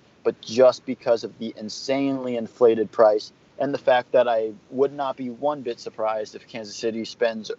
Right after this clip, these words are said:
early draft capital on a twenty twenty running back.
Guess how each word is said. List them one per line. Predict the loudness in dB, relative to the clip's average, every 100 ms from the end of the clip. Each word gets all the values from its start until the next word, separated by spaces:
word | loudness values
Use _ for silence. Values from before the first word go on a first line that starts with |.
| 2
early | 2 4
draft | 2 2 2
capital | -2 -4 0 0
on | 0 -6 -6
a | -8 -8
twenty | -8 -10 -10
twenty | -14 -16 -14
running | -14 -14
back. | -16